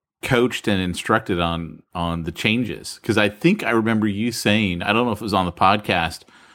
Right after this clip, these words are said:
or in one of our conversations, you know, when you said, "Hey, I, I want there to be a time where people can,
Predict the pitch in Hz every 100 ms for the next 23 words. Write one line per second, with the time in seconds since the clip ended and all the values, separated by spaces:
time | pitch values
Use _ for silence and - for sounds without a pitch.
0 | _ _ - 98 92 95 - 98 98 92
1 | 92 107 107 90 87 104 87 - 85 82
2 | 82 95 87 87 87 87 - 90 98 101
3 | 92 87 - 53 - 92 98 92 87 85
4 | 85 82 110 101 95 87 104 90 87 92
5 | 82